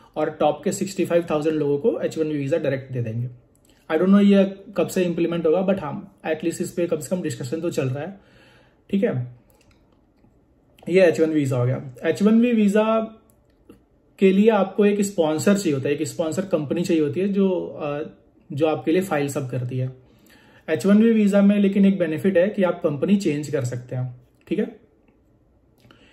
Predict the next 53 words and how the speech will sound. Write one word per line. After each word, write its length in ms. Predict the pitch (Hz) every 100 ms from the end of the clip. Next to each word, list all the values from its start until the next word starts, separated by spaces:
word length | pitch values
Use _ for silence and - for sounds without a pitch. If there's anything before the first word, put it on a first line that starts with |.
| _ _ -
इसके 280 | 214 - 196
अलावा 580 | 185 170 165 170 170 165
जो 560 | 151 160 156 156 151 151 - _ _ _ _ _ _
एच 160 | 165 156
वन 120 | 196
बी 60 | 202
वीजा 300 | 190 180 190
जो 120 | 196
है 180 | 190 185
वो 260 | 185 190
तीन 280 | 180 175 160
साल 220 | 156 180
के 120 | 175 190
लिए 100 | 185
valid 300 | 170 165 170
है, 240 | - - 214
मत-, 360 | 170 - 277
valid 300 | 160 170 202
नहीं, 120 | 190
तीन 200 | 226 180
साल 180 | 156 170
के 100 | 175
लिए 80 | 196
मिलता 260 | 170 143 185
है 60 |
और 140 | 226 190
फिर 160 | 190
आप 100 | 185
उसको 220 | 180 -
तीन 220 | 262 175 156
साल 160 | 170
के 120 | 175
लिए 80 | 202
फिर 140 | 196 151
से 120 | 196
extend 320 | 190 165 143
कर 60 | 123
सकते 300 | 120 117 -
हैं, 160 | - _ -
तो 80 | 170
total 340 | 165 156 208
छः 200 | 208 156
साल 180 | 123 131
हो 100 | 120
गया। 220 | 123 -
ठीक 160 | - 196
है, 240 | 240 131 - - _ _ _ - _
और 540 | 165 147 151 160 202 _ 208
एक 160 | 170
और 440 | 185 185 208 - -
फॉर्म 300 | - 180 180
होता 280 | 190 156 170
है, 120 | 226